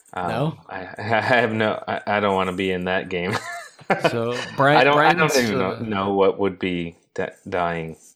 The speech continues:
Speaker 2: Brian's saying JavaScript will be dead in twenty seventeen. Brian Rinaldi at progress dot com. Uh, make sure you let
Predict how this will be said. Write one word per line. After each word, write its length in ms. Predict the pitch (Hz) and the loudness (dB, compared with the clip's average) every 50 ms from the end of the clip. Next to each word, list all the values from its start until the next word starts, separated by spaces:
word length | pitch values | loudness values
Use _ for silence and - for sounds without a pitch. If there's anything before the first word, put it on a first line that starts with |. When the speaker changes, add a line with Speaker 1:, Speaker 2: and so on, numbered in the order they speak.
| _ _ - - - | _ _ -20 -8 -4
Speaker 2:
Brian's 300 | 131 123 127 131 127 - | -2 0 0 0 -2 -4
saying 240 | - 127 117 113 110 | -4 -4 -4 -4 -4
JavaScript 560 | - 104 104 107 110 - - - 113 - - | -2 -2 -2 -2 -4 -8 -10 -10 -10 -10 -10
will 100 | 110 101 | -10 -8
be 140 | 95 101 92 | -8 -8 -4
dead 260 | 110 110 110 110 107 | -2 0 0 0 -2
in 100 | 113 104 | -6 -10
twenty 280 | - - 101 95 95 | -10 -10 -8 -8 -8
seventeen. 840 | 95 95 - 92 95 87 - - 117 117 117 113 113 110 110 107 101 - _ _ _ _ _ _ _ | -8 -8 -8 -10 -10 -10 -10 -8 -6 -6 -4 -4 -6 -6 -8 -10 -12 -16 _ _ _ _ _ _ _
Brian 440 | - 98 98 101 98 95 98 95 95 | -6 -4 -4 -4 -4 -6 -6 -8 -10
Rinaldi 540 | - 110 95 95 95 95 92 95 95 92 - | -10 -8 -6 -4 -4 -4 -6 -8 -10 -10 -12
at 140 | - - - | -14 -16 -14
progress 320 | - 95 92 82 82 - - | -12 -12 -12 -12 -14 -16 -14
dot 160 | - - - | -14 -14 -14
com. 400 | - 120 127 120 117 120 110 110 - _ _ - - - - - - - - _ _ _ _ _ _ _ _ - | -10 -8 -6 -6 -6 -6 -8 -12 -16 _ _ -20 -20 -20 -20 -20 -20 -20 -20 _ _ _ _ _ _ _ _ -18
Uh, 260 | - 95 87 64 60 - | -16 -16 -14 -14 -14 -14
make 160 | 104 95 - | -14 -14 -14
sure 180 | - - 101 | -12 -10 -10
you 140 | 95 98 95 | -8 -8 -8
let 220 | 98 98 92 - | -8 -10 -12 -12